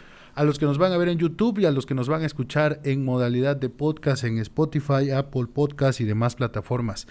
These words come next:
Gracias por estar aquí en esta tarde.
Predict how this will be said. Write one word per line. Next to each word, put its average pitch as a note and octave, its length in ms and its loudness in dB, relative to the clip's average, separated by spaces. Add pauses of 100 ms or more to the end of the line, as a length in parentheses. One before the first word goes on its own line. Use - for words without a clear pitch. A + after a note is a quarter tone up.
(680)
Gracias C#3+ 480 2
por C#3 400 2
estar - 360 -2
aquí C3 460 -2 (420)
en A#2 160 0
esta A2 560 -2
tarde. A2 460 -2